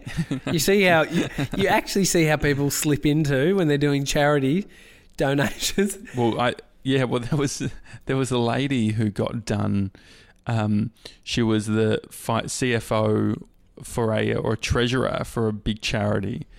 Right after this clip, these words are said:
Speaker 1: and she was just done recently in the past, like, couple of months. Um, she was working in regional Australia, and she'd sort of bought a house using the money.
Speaker 2: Oh, fuck.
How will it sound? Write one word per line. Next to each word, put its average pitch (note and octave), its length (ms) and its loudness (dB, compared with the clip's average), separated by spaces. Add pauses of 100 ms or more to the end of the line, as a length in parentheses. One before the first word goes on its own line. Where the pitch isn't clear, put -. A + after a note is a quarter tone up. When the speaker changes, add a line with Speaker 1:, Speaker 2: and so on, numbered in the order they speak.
(320)
Speaker 1:
and A#2 100 -6
she - 100 -2
was G#2+ 180 0
just - 240 -4
done G#2 260 0
recently G#2 420 -2
in G#2+ 100 0
the G#2+ 60 -2
past, G#2+ 420 -6
like, - 140 -8
couple - 300 -4
of G2+ 100 -4
months. G#2 480 -2 (500)
Um, G#2+ 400 -2 (120)
she - 160 -2
was A2+ 380 -2 (200)
working A#2+ 340 0
in G#2+ 160 0
regional G#2+ 440 0
Australia, G#2 680 -2
and - 160 -2
she'd G#2+ 180 -2
sort - 160 -4
of G2+ 160 -2 (320)
bought A2 360 2
a A2 100 -2
house G#2 600 -6 (200)
using G#2+ 460 2
the G#2 100 -2
money. G#2+ 340 0
Speaker 2:
Oh, A2 60 -8
fuck. - 580 -14